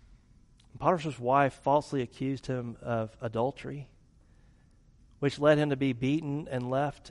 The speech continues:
in prison with no, no future in sight.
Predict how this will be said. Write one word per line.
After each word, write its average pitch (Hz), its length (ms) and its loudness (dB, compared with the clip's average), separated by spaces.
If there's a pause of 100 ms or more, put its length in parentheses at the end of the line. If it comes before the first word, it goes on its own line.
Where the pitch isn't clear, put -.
in 127 160 -6
prison 120 760 -4
with 120 180 -4
no, 127 480 0 (1300)
no 151 480 2 (500)
future 131 520 -6 (360)
in 127 120 -8
sight. 110 420 -10